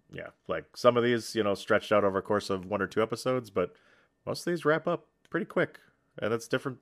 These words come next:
you know, they're di-, little, they're different every time, but they all tie together, which is what's crazy. Like, they all reference other things. Like this next one with the Bubble Boy, you know, there's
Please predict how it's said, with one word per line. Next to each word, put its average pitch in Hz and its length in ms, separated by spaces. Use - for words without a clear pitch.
you 123 100
know, 110 140
they're 110 160
di-, 131 160
little, 120 360
they're 107 160
different 156 340
every 156 160
time, 156 280
but 143 140
they 113 80
all 117 160
tie 120 240
together, 107 480
which - 220
is 90 100
what's 95 180
crazy. 85 360
Like, 80 240
they 85 100
all 95 180
reference 101 340
other 98 180
things. 90 420
Like 82 200
this - 160
next 95 180
one 95 160
with 90 80
the 92 80
Bubble 95 240
Boy, 80 400
you 87 80
know, 85 160
there's 82 460